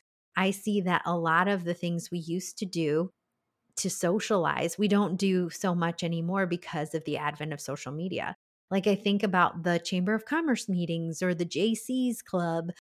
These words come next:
or the, you know, the church circles. And a lot of the attendance of those in the days of yore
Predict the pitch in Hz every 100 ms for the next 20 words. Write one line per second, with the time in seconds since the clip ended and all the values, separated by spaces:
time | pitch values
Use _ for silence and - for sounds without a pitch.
0 | _ - 196 196 196 190 - 180 190 180
1 | 175 - _ _ _ - 208 196 170 196
2 | 180 202 240 220 - 233 240 196 175 -
3 | 220 220 208 - _ _ _ _ 208 214
4 | 208 262 330 277 190 180 196 175 - -
5 | 196 226 220 185 175 160 165 160 170 165
6 | 170 185 180 175 170 170 165 160 156 160
7 | 175 220 170 151